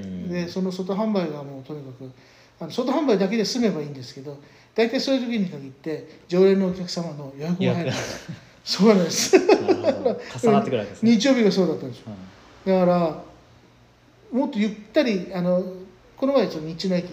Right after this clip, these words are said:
Speaker 2: 日吉の道の駅で初、初売りだったんで、
Speaker 1: うん。
Speaker 2: まあ、ゆっくり少し少なめに作って、とりあえず、あの、あの、様子を見るかって少なめに設定してたんですけど、三件予約が入りました。
Speaker 1: えー。
Speaker 2: 欲しいんだけど、じゃあ、
Speaker 1: すごい。
Speaker 2: わかりましたっ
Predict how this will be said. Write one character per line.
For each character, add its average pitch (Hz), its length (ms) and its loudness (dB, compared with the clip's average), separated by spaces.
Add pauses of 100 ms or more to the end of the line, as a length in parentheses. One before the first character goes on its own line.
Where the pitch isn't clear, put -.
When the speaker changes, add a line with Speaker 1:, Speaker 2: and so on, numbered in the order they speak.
Speaker 2:
日 - 160 -4
吉 175 180 -2
の 170 140 -4
道 175 160 -8
の 170 80 -4
駅 165 140 -6
で 139 120 -18
初、 185 320 -12
初 240 280 -8
売 247 100 -2
り 233 80 -2
だ 202 100 0
っ 180 80 -8
た - 80 -14
ん 117 140 -14
で、 160 200 -4
Speaker 1:
う 135 40 -8
ん。 113 220 -6 (120)
Speaker 2:
ま 226 120 0
あ、 180 60 -8 (220)
ゆ 214 60 -2
っ 190 40 -4
く - 160 -8
り 220 200 -2
少 - 200 -6
し 254 260 -6 (200)
少 - 240 -4
な 262 100 2
め 277 120 0
に 285 120 -8
作 - 200 -10
っ 285 40 -6
て、 190 280 -2
と 185 100 -2
り 208 80 2
あ 254 40 2
え - 20 0
ず、 190 360 -2
あ 185 60 -6
の、 165 260 -6 (480)
あ 165 60 -12
の、 156 60 -10 (280)
様 190 160 6
子 202 120 0
を 240 40 2
見 262 140 2
る 220 80 -4
か 151 160 -8
っ - 40 -14
て - 180 -18
少 - 200 -2
な 240 100 4
め 240 100 4
に 233 80 2
設 214 180 -4
定 226 120 -2
し - 60 -4
て 226 80 -2
た 175 120 -2
ん 143 60 -10
で 131 60 -14
す - 100 -16
け 139 60 -14
ど、 143 160 -12 (480)
三 294 320 -2
件 135 280 -6 (160)
予 170 120 -6
約 175 200 -2
が 220 80 12
入 - 260 0
り - 80 -2
ま 403 80 8
し - 240 -2
た。 - 60 4
Speaker 1:
え - 240 -4
ー。 - 1040 -16
Speaker 2:
欲 208 100 -8
し - 140 -8
い 208 60 -10
ん 196 40 -10
だ 165 100 -12
け 170 120 -14
ど、 175 100 -12
じ 170 140 -14
ゃ - 40 -16
あ、 - 20 -14
Speaker 1:
す 113 120 -14
ご 107 140 -14
い。 - 20 -14
Speaker 2:
わ 175 120 -6
か 175 100 -6
り 165 80 -10
ま 180 100 -12
し - 100 -10
た - 120 -10
っ - 20 -16